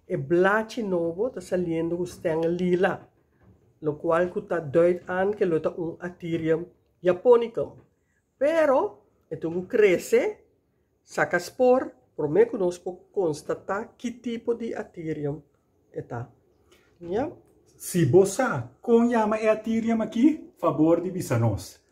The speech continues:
Speaker 2: Nós não estamos mais interessados para esse. É o seguinte, conosco mostra você o último, o cita vai bom na Corsol, e chama Adiantum pedatum, conhecido como American Maidenhair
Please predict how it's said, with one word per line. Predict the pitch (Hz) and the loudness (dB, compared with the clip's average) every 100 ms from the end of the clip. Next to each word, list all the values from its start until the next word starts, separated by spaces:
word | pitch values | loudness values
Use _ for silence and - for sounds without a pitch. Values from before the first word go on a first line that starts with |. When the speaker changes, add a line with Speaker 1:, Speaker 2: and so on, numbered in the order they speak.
| _ | _
Speaker 2:
Nós | 131 | -6
não | 139 135 | -2 -2
estamos | - 165 | -2 0
mais | 147 - | 0 -2
interessados | 170 139 117 - 117 | -2 -2 -2 -2 -4
para | 120 - 107 | -4 -6 -8
esse. | 98 101 92 _ _ _ _ _ _ _ _ _ _ _ _ _ _ _ _ _ _ - | -8 -12 -16 _ _ _ _ _ _ _ _ _ _ _ _ _ _ _ _ _ _ 0
É | 233 | 0
o | 240 | 2
seguinte, | 311 240 247 247 175 - - _ _ | 0 4 4 4 2 -2 -6 _ _
conosco | 190 175 175 214 | -6 -6 -4 -4
mostra | 208 190 - 190 | -2 -2 -4 -4
você | 180 - 180 175 - | -4 -4 -6 -6 -8
o | |
último, | 196 208 208 196 208 208 | -4 -4 -4 -4 -4 -6
o | 135 | -10
cita | - - 302 302 285 | -12 -6 -2 0 2
vai | 247 247 | 2 2
bom | 247 247 349 - - _ _ _ _ _ - | 2 0 0 -4 -14 _ _ _ _ _ -8
na | 208 | -6
Corsol, | 208 196 202 196 285 - _ _ _ | -4 -4 -2 0 -2 -8 _ _ _
e | 175 | -2
chama | 180 165 156 160 | 0 2 0 -2
Adiantum | 139 120 117 165 175 180 180 185 - | -2 -2 0 2 2 -2 -6 -10 -6
pedatum, | - 135 127 131 - 113 - _ _ _ _ | -2 2 2 0 -6 -12 -16 _ _ _ _
conhecido | 135 135 131 190 185 | -8 -6 -6 -8 -6
como | 185 156 151 | -4 -4 -4
American | 139 135 160 175 170 135 | -2 2 2 2 -2 -2
Maidenhair | 120 135 180 202 202 165 175 190 214 247 | 2 2 0 0 -2 -2 0 0 -2 -6